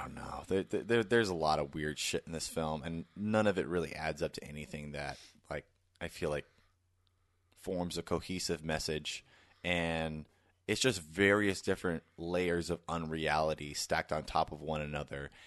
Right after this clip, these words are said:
and it sort of lampshades some of the inherent, um, insanity, the nonsensicality of this entire situation, where, like, somebody asks, like,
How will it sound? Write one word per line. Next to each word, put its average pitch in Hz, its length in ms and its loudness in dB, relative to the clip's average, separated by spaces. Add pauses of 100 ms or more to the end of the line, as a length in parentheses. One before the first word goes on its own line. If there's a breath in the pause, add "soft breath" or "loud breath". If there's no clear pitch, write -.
(140)
and 90 140 -2
it - 100 -6
sort 98 160 4
of 87 260 -2
lampshades 85 800 0
some 82 240 -2
of 78 100 -4
the 73 360 -8
inherent, 80 840 -4 (560 soft breath)
um, 71 600 0 (1400 soft breath)
insanity, 85 840 0 (340)
the 87 180 0
nonsensicality 82 1120 0
of 76 80 -4
this 78 160 -8
entire 78 360 -4
situation, 76 600 -6
where, 73 220 -6
like, 73 180 -8
somebody 82 360 -4
asks, - 340 -6
like, 76 140 -6